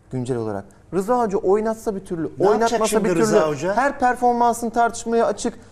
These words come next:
Speaker 1: Şikeci damgası yiyeceksin boşu boşuna. Ne gerek var ya?
Speaker 2: Beşiktaş maçında ne yapacak şimdi Rıza Hoca? Ersun Hoca ne yaptı Podolski'yi?
Speaker 1: Oynatmadı.
Speaker 2: Oynatmadı. Boyd'u oynatmak istiyor Rıza Hoca. Sen bu açıklamayı yapıyorsun. Beşiktaş maçında ne yapacak şimdi Rıza Hoca? Oynatsa bir dert,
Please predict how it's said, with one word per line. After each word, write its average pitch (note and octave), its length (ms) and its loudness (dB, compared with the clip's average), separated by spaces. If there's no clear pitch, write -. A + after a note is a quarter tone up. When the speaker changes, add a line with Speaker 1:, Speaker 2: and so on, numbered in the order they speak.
Speaker 1:
Şikeci C4 400 0
damgası B3+ 360 0
yiyeceksin A#3 440 -6
boşu A3+ 200 -4
boşuna. G#3+ 220 -6
Ne G3+ 80 -4
gerek D#4+ 300 -6
var B2 120 -12
ya? F#2+ 80 -6
Speaker 2:
Beşiktaş A3+ 300 -2
maçında A#3 320 -4
ne A#3 60 0
yapacak B3 300 -2
şimdi E3+ 240 -6
Rıza D#3 240 0
Hoca? F3 280 -4
Ersun G3 300 -2
Hoca A#3 180 0
ne A#3+ 60 0
yaptı B3 260 -2
Podolski'yi? G#3 560 -2
Speaker 1:
Oynatmadı. G3 400 2
Speaker 2:
Oynatmadı. D#3+ 680 -4
Boyd'u G3 300 0
oynatmak C4 420 0
istiyor A3+ 340 0
Rıza G#3 240 0
Hoca. A#3 160 -4
Sen C#4+ 240 2
bu D4+ 40 2
açıklamayı D4 440 0
yapıyorsun. C#4+ 500 -2
Beşiktaş C4 420 0
maçında C4 340 0
ne D4+ 80 2
yapacak E4+ 360 -2
şimdi G3+ 240 -4
Rıza F#3 220 2
Hoca? C4 260 0
Oynatsa C#4 560 0
bir A#3 100 -2
dert, C4 240 -2